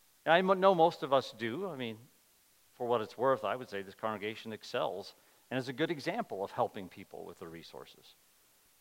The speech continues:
But we wanna be even richer toward God, knowing that the one way to expand your life to be full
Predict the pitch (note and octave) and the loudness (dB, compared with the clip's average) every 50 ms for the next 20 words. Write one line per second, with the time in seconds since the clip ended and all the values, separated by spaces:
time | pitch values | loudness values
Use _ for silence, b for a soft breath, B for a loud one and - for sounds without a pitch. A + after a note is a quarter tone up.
0 | _ _ _ - D3+ D#3 D#3 E3 F3 F3 F3+ F3+ F3 D3 E3+ F3 F#3 F#3+ E3 F#3+ | _ _ _ 6 6 8 8 6 6 6 6 6 6 4 2 2 2 2 2 2
1 | F3+ F#3 A3 A3+ - G#3+ - - - A2 G2 E2+ - - D2+ C2 C2 C2+ - - | 6 6 6 6 6 -2 -8 -8 -6 -6 -6 -4 -4 -8 -8 -8 -8 -10 -14 -8
2 | - B2 D3 D#3+ D#3+ E3 D#3+ D#3 D3 C#3 A#2+ D3 C#3+ C3+ - - - C3+ C#3 D3 | -2 2 4 4 6 4 2 0 -2 2 4 4 4 4 2 -4 0 2 2 4
3 | D#3 D#3 D#3 D3+ - C#3+ C#3+ - - - - C3 C3 C#3+ D#3 D#3+ C#3 C#3 C3+ B2 | 4 2 0 -2 -2 -4 -6 -6 -8 -6 -4 -2 -2 0 -2 -4 -4 -2 2 2
4 | B2+ C#3+ E3 - - - B2 C3 A#2 - - C#3 D#3+ F#3+ G3 - | 4 2 2 0 -6 -12 -10 -10 -10 -4 -2 0 0 0 -2 -6